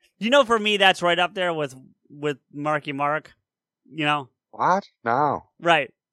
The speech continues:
Speaker 1: What? No.
Speaker 2: Yeah,
Speaker 1: Uh,
Speaker 2: it is kind of a Marky Mark thing.
Speaker 1: Yeah. Well, he is Bostonian or Massachusetts, so there you go.
Speaker 2: Yeah.
Speaker 1: Um, and then I don't think Nancy, I,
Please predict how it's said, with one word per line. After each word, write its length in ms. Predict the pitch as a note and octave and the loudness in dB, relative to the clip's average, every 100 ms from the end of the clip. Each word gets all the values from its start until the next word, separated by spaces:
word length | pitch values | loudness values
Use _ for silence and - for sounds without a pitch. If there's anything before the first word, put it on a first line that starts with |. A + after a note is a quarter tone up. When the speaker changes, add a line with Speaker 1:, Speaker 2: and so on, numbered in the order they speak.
| _ - | _ -4
Speaker 1:
What? 320 | G#3+ C#4+ - _ _ _ | -2 -2 -6 _ _ _
No. 680 | D3 D3 E3 F#3+ F3+ E3 C3+ _ _ _ _ _ _ - | -12 -8 -6 -6 -8 -10 -14 _ _ _ _ _ _ -16
Speaker 2:
Yeah, 300 | F2+ G#2+ - | -2 2 2
Speaker 1:
Uh, 60 | G2+ | 2
Speaker 2:
it 80 | A2+ | -2
is 160 | A#2 | -4
kind 220 | - G#2+ F#3+ | -2 -2 -2
of 60 | F#2+ | -4
a 80 | |
Marky 300 | F#2 F#2+ - F#3+ | -6 -6 -6 -8
Mark 280 | F3+ F3+ | -8 -8
thing. 200 | - F#3 - | -12 -14 -10
Speaker 1:
Yeah. 220 | D#3 C3 - _ _ D3+ | -8 -8 -10 _ _ -10
Well, 220 | F3+ F#3+ | -2 0
he 200 | F#3 G#3+ | 0 0
is 140 | F3 C#3 D3 _ | -2 -8 -20 _
Bostonian 580 | D#3 D3+ F#3 F3+ C#3 B2+ | 0 0 0 -2 -4 -4
or 160 | C#3+ C3 | -2 -2
Massachusetts, 1000 | C3+ D3 C3+ C3 - E3 - A2+ - - | -4 -6 -6 -10 -12 -12 -14 -20 -20 -20
so 320 | - C3+ B2+ - _ - | -6 -4 -4 -10 _ -8
there 180 | C#3+ | -6
you 140 | D3 D#3 | -6 -8
go. 20 | - - | -12 -12
Speaker 2:
Yeah. 180 | E2+ - _ _ _ D3+ D#3+ D3 C3 | -12 -14 _ _ _ -2 2 2 -2
Speaker 1:
Um, 200 | B2+ - _ - | -6 -16 _ -2
and 140 | E3 | 0
then 180 | E3+ E3 | 2 -2
I 160 | D3 G3 | 0 0
don't 160 | B3+ C4 | 0 -2
think 140 | G3+ | -4
Nancy, 540 | D#3+ E3 D3+ D#3 C#3+ B2 _ _ _ _ - | -2 -4 -4 -10 -10 -16 _ _ _ _ -14
I, 140 | D#3+ | -14